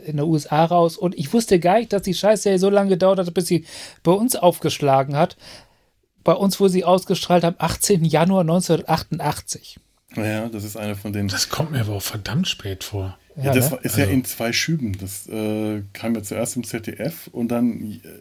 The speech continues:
Speaker 2: sehr viel später, äh, in einem zweiten Schwung, äh, auf Sat eins.
Speaker 1: Ich sehe das hier gerade, also ich hab grad die komplette Liste der Staffel. Das ist ja vollkommen durcheinander.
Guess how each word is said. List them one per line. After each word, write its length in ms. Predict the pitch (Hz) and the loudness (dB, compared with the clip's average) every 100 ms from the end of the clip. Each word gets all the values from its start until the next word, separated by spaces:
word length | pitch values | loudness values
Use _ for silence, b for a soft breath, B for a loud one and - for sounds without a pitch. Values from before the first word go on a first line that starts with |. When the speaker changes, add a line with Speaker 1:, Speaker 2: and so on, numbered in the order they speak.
| - | -18
Speaker 2:
sehr 280 | - - 160 | -6 0 0
viel 120 | 165 | 0
später, 800 | - - 117 120 131 131 135 131 | -4 -2 0 0 0 2 0 -2
äh, 360 | 113 113 113 110 | -2 -2 0 -2
in 120 | 110 | -4
einem 100 | 107 | -6
zweiten 360 | 101 117 127 - | -4 -2 -2 -4
Schwung, 480 | - 120 123 131 131 B B B B B B | -6 0 2 2 -2 B B B B B B
äh, 320 | - 113 113 110 | -4 0 2 0
auf 220 | 113 107 | -2 -2
Sat 240 | 117 113 | -2 -2
eins. 520 | 117 110 101 98 - - _ _ _ _ _ _ | -4 -2 -2 -4 -10 -16 _ _ _ _ _ _
Speaker 1:
Ich 180 | 165 - | -6 -2
sehe 160 | 156 | 0
das 200 | 202 - | 2 2
hier 120 | 156 | 2
gerade, 380 | 139 - 147 151 | -2 0 2 2
also 120 | 147 | 0
ich 80 | 139 | -2
hab 100 | 165 | -2
grad 200 | - 160 | 2 2
die 60 | 151 | 2
komplette 380 | 170 135 165 147 | 0 2 2 2
Liste 260 | 170 - | -2 0
der 100 | 143 131 | 0 0
Staffel. 400 | - 160 151 139 B B B | 2 2 2 -2 B B B
Das 100 | - | -2
ist 120 | 135 | 2
ja 100 | 170 | 2
vollkommen 420 | 143 - 247 294 190 | 2 2 0 4 4
durcheinander. 680 | 180 160 143 226 220 - | 4 2 2 0 0 -4